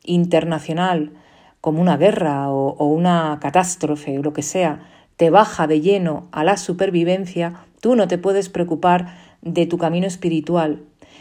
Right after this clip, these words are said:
Precisamente estábamos en un punto muy bueno para la ascensión y todo esto nos ha venido a bajar a todos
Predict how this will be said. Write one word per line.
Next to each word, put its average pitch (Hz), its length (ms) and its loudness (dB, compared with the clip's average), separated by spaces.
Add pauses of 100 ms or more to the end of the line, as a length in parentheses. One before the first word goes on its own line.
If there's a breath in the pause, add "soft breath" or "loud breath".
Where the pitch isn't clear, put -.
(200 loud breath)
Precisamente 202 760 2
estábamos 190 500 0
en 185 80 -4
un 185 160 -6
punto 185 420 0
muy 185 300 4
bueno 185 400 2
para 156 200 2
la 156 100 0
ascensión 170 800 -4 (360 loud breath)
y 165 120 -4
todo 190 300 4
esto 196 240 -2
nos 175 140 -4
ha 175 60 0
venido 180 260 0
a - 20 0
bajar 185 380 0
a 180 80 0
todos 180 440 0